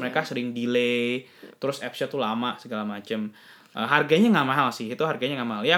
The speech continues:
Speaker 1: kurang lebih bisa buat biaya ngedate lah satu hari lah gitu.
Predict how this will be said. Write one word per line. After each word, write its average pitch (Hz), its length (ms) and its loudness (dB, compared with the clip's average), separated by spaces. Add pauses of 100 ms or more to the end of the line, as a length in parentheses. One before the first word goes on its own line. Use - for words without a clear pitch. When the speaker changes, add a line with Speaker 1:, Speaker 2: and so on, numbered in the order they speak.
Speaker 1:
kurang 139 240 4
lebih 180 400 2
bisa 131 320 -4
buat 127 400 0
biaya 127 320 2
ngedate 135 400 2
lah 135 80 2
satu 120 240 -6
hari 127 240 0
lah 117 180 0
gitu. 107 320 -6